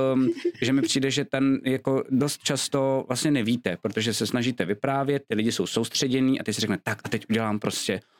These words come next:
Speaker 1: hororovou atmosféru, jak prostě děti utíkají před nějakým jako šíleným stínem,“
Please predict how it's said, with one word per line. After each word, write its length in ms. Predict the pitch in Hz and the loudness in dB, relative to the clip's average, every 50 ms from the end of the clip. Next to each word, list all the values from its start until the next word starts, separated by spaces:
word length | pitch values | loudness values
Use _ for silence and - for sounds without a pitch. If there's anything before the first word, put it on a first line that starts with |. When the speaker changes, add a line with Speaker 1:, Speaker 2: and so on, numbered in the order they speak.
| _ _ _ _ - | _ _ _ _ -4
Speaker 1:
hororovou 420 | 104 110 117 120 117 120 113 113 104 | -2 -2 0 0 0 0 0 0 0
atmosféru, 680 | 95 - - 110 104 - - - - 107 107 107 107 104 | -2 -2 -2 -2 -2 -2 -2 -2 -2 0 0 0 0 0
jak 220 | 104 101 - _ | 0 -2 -4 _
prostě 340 | - 101 92 - - - 104 | -8 -6 -4 -4 -2 -2 -2
děti 260 | 98 110 104 - - | -2 -2 -2 -2 -4
utíkají 380 | 127 123 - - 107 - 107 98 | -6 -4 -4 -6 -2 -2 -2 -2
před 240 | - - 104 92 98 | -2 -2 -2 -2 0
nějakým 380 | 98 92 90 - - 98 92 | 0 -2 -2 -2 0 0 0
jako 160 | 90 87 - | 0 0 -2
šíleným 460 | - - - - 98 95 92 95 98 92 | -2 -2 0 0 0 2 2 2 0 0
stínem,“ 600 | - - - - 123 113 107 95 87 87 87 | 0 -2 -2 0 0 0 2 2 0 0 -2